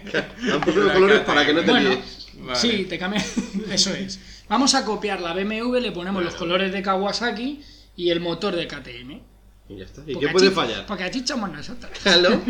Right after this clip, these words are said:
Speaker 3: <laughs> ¿Y qué puede fallar?
Speaker 1: No, no, y, y gracias a China que está haciendo un poquito de revolución, o está sacando motos a buen precio y igual
Speaker 2: Mm.
Speaker 1: de capaces o más que algunas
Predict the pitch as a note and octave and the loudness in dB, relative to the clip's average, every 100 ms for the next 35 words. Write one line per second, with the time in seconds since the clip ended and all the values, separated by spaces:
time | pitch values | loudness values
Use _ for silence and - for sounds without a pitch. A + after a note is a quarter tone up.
0 | - C4 - - - E3 D#3+ D#3+ - A#3 | -6 -8 -8 -10 -10 -6 -6 -6 -10 -6
1 | C4 C4+ - E3 - - - - A#2+ A#2+ | -4 -4 -8 -12 -12 -18 -20 -8 -4 -4
2 | B2 G#2 G#2+ A#2+ A2+ C3 C#3 C3 B2+ - | -4 -4 -6 -6 -4 -2 -2 -2 -4 -4
3 | B2+ B2 A#2 A#2+ A#2 A#2 A#2+ B2 A#2 A2+ | -2 -2 0 0 -2 -4 -6 -6 -4 -8
4 | G#2+ A2 A2 A#2 A2+ A2+ A2 A2 G2 A2+ | -8 -10 -10 -8 -8 -8 -8 -10 -8 -10
5 | B2 - - - - - - G#2 A#2 A#2 | -10 -16 -20 -20 -20 -20 -16 -14 -10 -10
6 | A2 A2 A2 A2 A2 G2 G#2 - - - | -8 -8 -8 -8 -10 -10 -14 -14 -18 -20
7 | - - G#2+ A2 A#2+ A2+ B2+ D3 C3 G2 | -18 -12 -10 -8 -8 -6 -6 -4 -6 -6
8 | G2 F#2+ F#2 G2 G#2+ A2+ - G#2 G#2+ G#2+ | -10 -10 -10 -8 -6 -6 -6 -8 -10 -12
9 | A2+ G2 F#2+ A2 B2+ - - A2+ A#2+ A#2+ | -10 -10 -8 -8 -8 -10 -10 -6 -4 -4
10 | G#2+ | -6